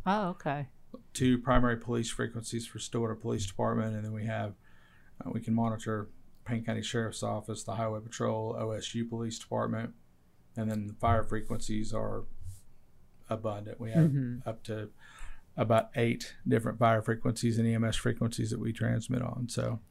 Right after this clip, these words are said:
Speaker 2: we have to listen to all those at all times, and, you know, it, that's part of the multitasking piece of this job. We call it
Speaker 1: Yeah,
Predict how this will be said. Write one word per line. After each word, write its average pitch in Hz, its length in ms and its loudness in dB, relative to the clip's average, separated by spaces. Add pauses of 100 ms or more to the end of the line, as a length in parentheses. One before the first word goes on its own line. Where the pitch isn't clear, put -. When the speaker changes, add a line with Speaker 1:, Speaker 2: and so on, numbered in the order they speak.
(200)
Speaker 2:
we 123 80 6
have 120 160 6
to 117 100 4
listen 113 360 4
to - 100 -4
all 117 280 6
those 113 580 2 (680)
at 117 140 6
all 113 200 6
times, 110 640 0 (220)
and, 110 440 0 (500)
you 113 120 0
know, 104 220 -2 (240)
it, - 200 0
that's - 280 0
part - 340 0
of - 20 0
the 110 80 2
multitasking 107 840 2
piece 113 280 -4
of 117 80 -4
this 117 160 -2
job. - 280 -2
We 127 80 -2
call 240 100 4
it 247 60 6
Speaker 1:
Yeah, 185 320 0